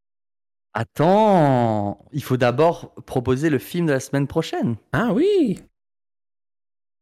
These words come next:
Speaker 1: Alors,
Speaker 2: Qu'est-ce que tu
Speaker 1: déjà,
Speaker 2: nous proposes ?
Speaker 1: j-, dé-, j'aimerais rappeler les, les films qu'on a déjà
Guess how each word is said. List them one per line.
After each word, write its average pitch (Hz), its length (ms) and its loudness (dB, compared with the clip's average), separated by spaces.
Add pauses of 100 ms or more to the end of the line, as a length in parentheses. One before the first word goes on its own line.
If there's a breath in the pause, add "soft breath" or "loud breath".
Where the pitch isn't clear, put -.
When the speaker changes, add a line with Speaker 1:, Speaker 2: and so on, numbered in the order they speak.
(180)
Speaker 1:
Alors, 123 180 2
Speaker 2:
Qu'est-ce 117 80 0
que 131 60 -4
tu 135 80 0
Speaker 1:
déjà, 220 200 2
Speaker 2:
nous 120 80 0
proposes ? 107 300 -2
Speaker 1:
j-, 143 140 2
dé-, 143 80 -6
j'aimerais 143 340 0
rappeler 196 420 2
les, 139 240 2
les 123 140 0
films 180 260 -2
qu'on 135 140 -2
a 110 100 -2
déjà 131 640 -2